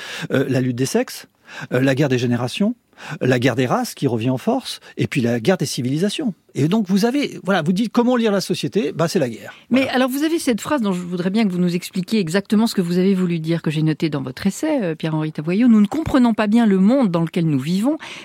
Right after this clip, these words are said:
Speaker 2: parce que nous sommes devenus plus savants. »
Speaker 1: Hmm.
Speaker 2: Qu'est-ce que ça
Speaker 1: Eh
Speaker 2: veut
Speaker 1: ben
Speaker 2: dire ?
Speaker 1: oui, ça, c'est, alors ça, c'est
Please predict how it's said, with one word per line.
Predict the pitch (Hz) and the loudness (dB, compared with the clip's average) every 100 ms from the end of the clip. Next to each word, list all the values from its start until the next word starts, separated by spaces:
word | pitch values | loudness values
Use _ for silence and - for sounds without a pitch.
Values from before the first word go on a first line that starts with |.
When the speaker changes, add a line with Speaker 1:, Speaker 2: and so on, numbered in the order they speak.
| - | -4
Speaker 2:
parce | 233 - | -2 2
que | |
nous | 285 208 | 4 4
sommes | - 294 214 | 2 2 2
devenus | 190 185 262 | 2 0 -2
plus | - 180 | -4 -10
savants. » | - 170 139 160 _ _ - | -6 -6 -8 -12 _ _ -18
Speaker 1:
Hmm. | 190 - _ _ _ _ - - - - - | -16 -18 _ _ _ _ -20 -20 -20 -10 -8
Speaker 2:
Qu'est-ce | 196 | -4
que | 196 | -4
ça | - | -4
Speaker 1:
Eh | |
Speaker 2:
veut | 147 | -4
Speaker 1:
ben | 127 | -2
Speaker 2:
dire ? | 185 | 0
Speaker 1:
oui, | 226 | -2
ça, | - | -4
c'est, | 175 - | -6 -8
alors | 147 - | -12 -6
ça, | 226 | -6
c'est | - | -4